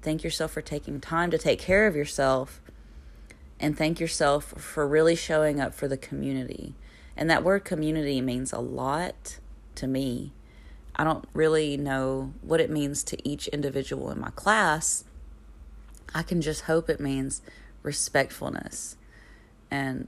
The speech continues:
without having to come out and just outright say, like, "Don't disrespect your classmates."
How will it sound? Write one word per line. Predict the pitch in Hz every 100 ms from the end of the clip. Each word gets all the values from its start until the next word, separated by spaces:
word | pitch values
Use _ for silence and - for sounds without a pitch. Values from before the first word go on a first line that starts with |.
| -
without | 151 160 156 165
having | 156 147
to | 139
come | 135 139 135
out | 127 - - - -
and | 135
just | 139 127
outright | 127 - 135 -
say, | - 131 127
like, | - - -
"Don't | 156 160
disrespect | - 147 - 143 - - 123 113 -
your | -
classmates." | - - 50 - 165 175 - - -